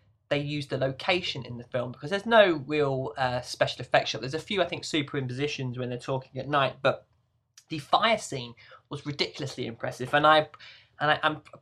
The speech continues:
probably pretty certain that they kind of did just set alight to a set, an area of woodland and got the actors to move through it, because you really feel the danger. And this isn't that kind of Hollywood backdraft fire that kind of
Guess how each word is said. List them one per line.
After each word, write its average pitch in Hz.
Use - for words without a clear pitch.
probably 330
pretty 226
certain 147
that 135
they 135
kind 143
of 131
did 147
just -
set 131
alight 135
to 127
a -
set, -
an 135
area 131
of 127
woodland 131
and 120
got -
the 139
actors 135
to 131
move 131
through 147
it, -
because -
you 233
really 240
feel 180
the 131
danger. 165
And 139
this 220
isn't 202
that 151
kind 147
of 135
Hollywood 143
backdraft 131
fire 110
that 117
kind 123
of 120